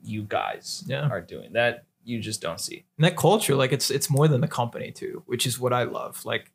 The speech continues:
Speaker 2: there's also that community piece. Like, they, like, it's like following a football team, you know, like, "We won today, like, we did this," which has always been weird to me, but, like, it's the same for the company.
Speaker 1: Oh, yeah.
Speaker 2: Like, we're Misfits. We got this. I, I love that,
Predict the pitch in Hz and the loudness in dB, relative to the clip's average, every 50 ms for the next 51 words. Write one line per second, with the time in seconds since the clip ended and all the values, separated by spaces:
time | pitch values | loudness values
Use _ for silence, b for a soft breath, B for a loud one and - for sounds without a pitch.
0 | _ - 143 120 131 127 123 120 - 127 117 120 110 - - - 131 127 131 139 | _ -2 2 4 4 4 4 4 2 0 0 0 -2 -4 -4 -2 0 2 2 4
1 | 151 151 156 165 175 160 139 127 120 - 147 147 156 156 165 165 147 147 156 160 | 4 6 6 6 6 8 6 6 4 4 4 6 8 8 8 8 8 6 6 6
2 | 160 165 170 165 165 - - 147 156 160 139 123 - - - - 123 120 117 - | 8 8 6 6 6 4 6 8 8 8 8 6 4 0 -2 0 0 0 0 0
3 | - 123 - - 127 131 131 135 147 143 131 123 - 170 208 220 226 226 226 208 | -2 -4 -4 -4 -2 0 2 2 4 4 2 4 6 6 8 8 8 8 8 8
4 | 180 160 165 147 123 - - 143 131 120 160 170 165 156 202 180 156 143 127 - | 8 8 8 6 4 4 2 0 2 4 8 8 10 10 10 10 8 8 6 4
5 | - B B B B B - 143 - 156 180 180 208 196 160 135 131 117 127 - | 2 B B B B B 2 4 6 6 6 8 8 8 6 6 4 2 2 2
6 | 135 131 - - - - - - 143 131 131 131 131 131 151 151 - - 143 - | 0 0 -2 -4 -6 -6 -4 0 0 0 0 0 -2 -2 0 0 0 0 0 0
7 | - 135 127 143 147 - - - - - - - - - - - - - - - | 0 0 0 -2 -2 -4 -6 -6 -6 -6 -6 -6 -6 -8 -8 -6 -6 -8 -8 -6
8 | - - - 135 - - - _ _ _ _ _ _ _ - 143 156 160 156 147 | -4 -2 -2 -2 -2 -4 -12 _ _ _ _ _ _ _ 2 6 8 8 8 8
9 | 123 123 127 - - - - - - - - - - - _ _ - 151 170 180 | 6 2 0 -2 -2 -2 -2 -2 -2 -2 -2 -2 -2 -4 _ _ 4 8 8 8
10 | 160 135 135 120 120 123 - - - - - - - - - - 135 143 139 127 | 10 8 8 6 6 4 2 -2 -2 -2 -2 -2 -4 -4 -4 -2 0 0 0 0
11 | - 131 131 139 135 - - - 135 135 - - - - - - - - - - | -2 -2 -4 -4 -4 -4 -4 -2 -2 -2 -2 -4 -6 -8 -12 -12 -10 -10 -10 -10
12 | - | -14